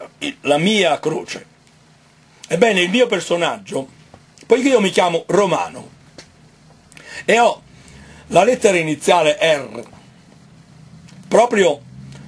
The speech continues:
del nome R di quel figlio di Giuda che morì, ed ho in questa R la mia iniziale e nella mano l'indicazione di quella mano di chi era primo,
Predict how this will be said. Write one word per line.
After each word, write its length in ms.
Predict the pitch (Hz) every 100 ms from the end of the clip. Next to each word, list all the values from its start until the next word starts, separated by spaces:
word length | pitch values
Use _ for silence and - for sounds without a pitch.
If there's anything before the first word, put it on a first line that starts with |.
| -
del 240 | - 180 185
nome 440 | 233 240 180 -
R 500 | - 214 165 147 - - - - -
di 240 | 139 170
quel 540 | - 202 190 175 156 160
figlio 320 | 208 214 185
di 140 | 170
Giuda 380 | 165 185 147 139
che 120 | 147
morì, 420 | 143 143 120 113 - - - - - - - - - -
ed 180 | 165 190
ho 200 | 247 175
in 120 | 165
questa 380 | 190 185 202 202
R 480 | 220 165 143 139 131
la 140 | 143
mia 200 | 180 240
iniziale 760 | 170 156 143 147 131 85 82 - - - - - - -
e 200 | 233 190
nella 360 | 214 202 196
mano 460 | 196 202 156 131 131
l'indicazione 840 | 147 151 160 170 165 - 190 151
di 100 | 139
quella 340 | 139 156 151 151
mano 520 | 170 135 120 113 - - - - - -
di 200 | - 151
chi 180 | 170 202
era 200 | 185 165
primo, 540 | 151 156 131 98 127